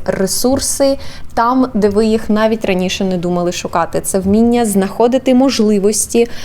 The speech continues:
вміння викручуватися, адаптуватися, хапати момент, е, вміння отримувати більше, ніж всі інші.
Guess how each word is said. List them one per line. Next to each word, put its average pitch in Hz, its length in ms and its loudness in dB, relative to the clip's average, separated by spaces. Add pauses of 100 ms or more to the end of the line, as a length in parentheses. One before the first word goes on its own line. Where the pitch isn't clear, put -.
(120)
вміння 226 340 4
викручуватися, 226 1120 0
адаптуватися, 208 1200 0
хапати 220 760 0
момент, 196 760 4 (360)
е, 196 200 2
вміння 220 680 4
отримувати 208 760 2
більше, 196 580 2
ніж 208 380 2
всі - 420 0
інші. 185 600 0